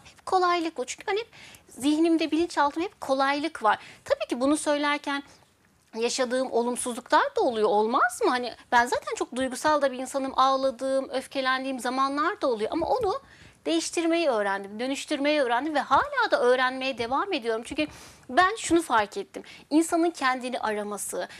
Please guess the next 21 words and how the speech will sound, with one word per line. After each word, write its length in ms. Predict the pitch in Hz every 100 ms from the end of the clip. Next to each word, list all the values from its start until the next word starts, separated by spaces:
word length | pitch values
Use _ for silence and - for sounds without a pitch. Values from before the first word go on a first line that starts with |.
| -
kendini 520 | - 254 254 247 262 220
bulması, 420 | 233 220 214 220
kendini 480 | - 240 277 285 277
her 320 | 254 320 330
daim 320 | 240 220 214 -
keşfetmesi 840 | 285 - - 220 - 202 - 233 - - -
o 40 |
kadar 300 | - 233 311
muazzam 580 | 403 254 220 214 208 202
bir 80 | 196
şey 260 | - 311
ki 140 | 339 233 -
her 280 | - 349 508
gün 80 | 269
aslında 340 | 226 233 269
yeni 320 | 269 208 262 240
bir 180 | 233
bene 220 | 208 214 214
uyanıyorum 520 | 196 196 196 202 220
ya 80 |
da 100 | 240